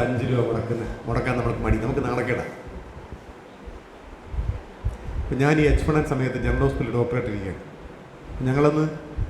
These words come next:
ആൾക്കാരെയൊക്കെ ചാടി പിടിച്ച് ചികിത്സിച്ചുകൊണ്ടിരിക്കുകയാണ്. ചില ആൾക്കാർ ഈ ഗവൺമെന്റ് ഹോസ്പിറ്റലിൽ കിടക്കാൻ മടിയുള്ളതുകൊണ്ട് കിംസിലും ഹോസ്പിറ്റലിലും പോകും. ഒരാഴ്ച കിടക്കും, ഒരു അമ്പതിനായിരം, എഴുപതിനായിരം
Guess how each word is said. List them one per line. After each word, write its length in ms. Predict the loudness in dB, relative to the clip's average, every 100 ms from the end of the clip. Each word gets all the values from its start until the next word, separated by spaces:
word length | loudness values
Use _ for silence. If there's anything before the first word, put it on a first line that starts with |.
| -4 -4
ആൾക്കാരെയൊക്കെ 400 | 0 2 4 2 4
ചാടി 200 | 2 2
പിടിച്ച് 200 | 0 -2 -6
ചികിത്സിച്ചുകൊണ്ടിരിക്കുകയാണ്. 720 | -6 -2 0 0 -4 -4 -6 -8 -2 -2 -2 -14 -14 -14 -14 -16 -16 -14 -2 2
ചില 120 | 4
ആൾക്കാർ 260 | 4 4 4 4 0 -4 -8 -12 -14 -14 -16 -12 -12 -10 -12 -6 0
ഈ 40 | 4
ഗവൺമെന്റ് 300 | 6 6 4
ഹോസ്പിറ്റലിൽ 220 | 4 0
കിടക്കാൻ 220 | 0 0 0
മടിയുള്ളതുകൊണ്ട് 540 | 2 4 4 2 0 0
കിംസിലും 400 | 0 0 0 0 -4 -12 -16 -8
ഹോസ്പിറ്റലിലും 420 | -2 -2 0 0 0
പോകും. 140 | -2 -4 -8 -8 -12 -12 -2 -2 -2 -14 -6 2
ഒരാഴ്ച 340 | 6 6 4 2
കിടക്കും, 260 | 0 -2 -4 -8 -14 -14 -14 -14 -4
ഒരു 80 | -2
അമ്പതിനായിരം, 500 | 2 4 4 4 2 -2 -8 -12 -14 -14 -8 2
എഴുപതിനായിരം 400 | 4 6 4